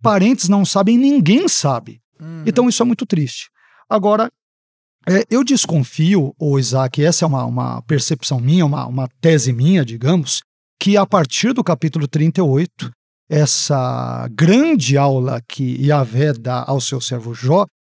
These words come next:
Speaker 1: que também vai para o capítulo trinta e nove, quarenta, quarenta e um, até o momento do epílogo quase,
Speaker 2: Uhum.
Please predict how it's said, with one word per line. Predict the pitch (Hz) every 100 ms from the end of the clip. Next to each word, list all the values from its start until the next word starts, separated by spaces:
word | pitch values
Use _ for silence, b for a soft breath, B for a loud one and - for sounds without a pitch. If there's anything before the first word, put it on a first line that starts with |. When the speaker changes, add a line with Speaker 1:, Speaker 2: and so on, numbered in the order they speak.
| _
Speaker 1:
que | - 220
também | - 247 135 160 214 233
vai | 131 151 202
para | - 135
o |
capítulo | 143 147 156 135
trinta | 131 131
e | 123
nove, | 127 165 123
quarenta, | 120 131 170 135
quarenta | 131 127 123 139
e |
um, | 175 143
até | 117 - 180
o | 165
momento | 139 127 135 131
do | 123 120
epílogo | 113 156 202 127 113
quase, | - 165 196
Speaker 2:
Uhum. | 190